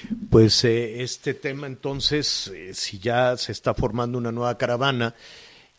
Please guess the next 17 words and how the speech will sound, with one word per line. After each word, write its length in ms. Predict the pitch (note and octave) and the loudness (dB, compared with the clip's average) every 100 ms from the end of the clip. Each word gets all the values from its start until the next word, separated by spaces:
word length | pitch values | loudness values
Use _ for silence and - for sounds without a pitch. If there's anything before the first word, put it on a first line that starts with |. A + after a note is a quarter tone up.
| _ | _
y 220 | - A#2+ A#2+ | -4 0 2
si, 520 | - C3 C3 D3 - _ - | 2 4 4 4 -2 _ -4
eh, 260 | A2+ A2 | 0 0
las 240 | G#2+ G2+ A#2 | 0 -2 -4
autoridades 480 | G2+ G#2+ G#2 A#2+ B2+ | -4 -2 0 0 0
mexicanas 560 | A#2+ A#2 C3+ B2+ A#2+ | -4 -6 -2 0 0
no 300 | G#2+ G#2+ B2 | 0 0 0
están 300 | B2 - A#2+ | 0 -2 -6
cambiando 440 | A2+ A2 A#2 A#2 A#2 | -4 -2 -2 -2 -2
la 80 | |
estrategia, 680 | A2 - G#2 B2 A#2 B2+ A2 - _ - - _ - | -2 -4 -6 -6 -4 -4 -4 -8 _ -20 -20 _ -8
quiere 160 | G#2+ | -6
decir 300 | G#2+ - A2+ - | -6 -6 -8 -8
que 80 | |
el 60 | G#2 | -8
asunto 400 | G#2 A2+ G#2+ A2 | -8 -8 -8 -8
seguirá, 520 | - G2+ G2 G#2 G2 | -10 -8 -8 -8 -8